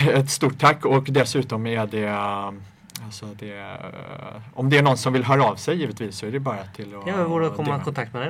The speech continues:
Speaker 2: då. Det, det kan vi ta.
Speaker 1: Ja, det, det enklaste är väl egentligen via, via Instagram eller via,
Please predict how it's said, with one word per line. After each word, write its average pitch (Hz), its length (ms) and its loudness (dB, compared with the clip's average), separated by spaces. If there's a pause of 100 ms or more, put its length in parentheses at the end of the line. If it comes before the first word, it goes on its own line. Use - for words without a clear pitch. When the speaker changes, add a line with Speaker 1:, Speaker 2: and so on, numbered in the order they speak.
Speaker 2:
då. - 60 -
Det, 127 100 -4
det 147 100 -6
kan 170 120 -2
vi 160 80 -4
ta. 104 140 -8 (200)
Speaker 1:
Ja, 160 260 8 (120)
det, 151 100 4 (400)
det 143 140 0
enklaste 127 540 0
är 113 140 2
väl 117 180 -2
egentligen 113 460 -4
via, 107 540 -2 (280)
via 110 320 -6
Instagram 127 840 -2
eller 113 460 -2
via, 101 760 -6